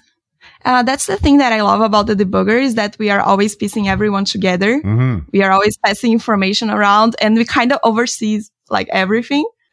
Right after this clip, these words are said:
Speaker 2: Yeah, you get that view of everything that's being built because it all has to work with the debugger.
Speaker 1: Yeah.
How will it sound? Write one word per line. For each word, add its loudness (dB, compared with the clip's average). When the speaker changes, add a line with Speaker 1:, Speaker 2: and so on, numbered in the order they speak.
Speaker 2:
Yeah, 0
you 2
get -2
that 0
view 2
of -2
everything -2
that's -10
being -4
built 0
because -6
it -6
all 0
has -6
to -12
work -6
with -10
the -10
debugger. -6
Speaker 1:
Yeah. 0